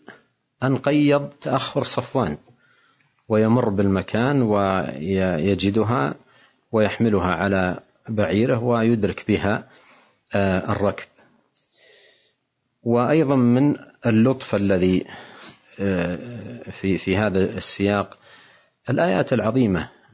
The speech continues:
حتى إنها كانت تقول: "آه، شأني في نفسي أحقر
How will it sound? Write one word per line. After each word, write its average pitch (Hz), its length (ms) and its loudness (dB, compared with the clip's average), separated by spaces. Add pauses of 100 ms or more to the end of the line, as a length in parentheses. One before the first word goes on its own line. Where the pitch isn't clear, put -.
حتى 120 400 -4
إنها 120 200 2
كانت 104 400 -2
تقول: 143 540 -2
"آه، 113 520 -2
شأني 120 420 2
في 120 160 -2
نفسي 139 360 0
أحقر - 360 -6